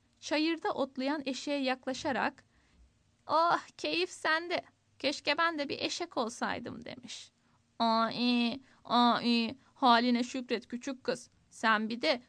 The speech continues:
benim dağlardan odun getirirken yükün altındaki halimi görsen, canım çıkıyor,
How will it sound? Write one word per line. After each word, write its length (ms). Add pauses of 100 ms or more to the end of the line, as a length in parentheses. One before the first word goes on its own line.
benim 400
dağlardan 720
odun 280
getirirken 720 (140)
yükün 320
altındaki 640
halimi 520
görsen, 500 (340)
canım 400
çıkıyor, 400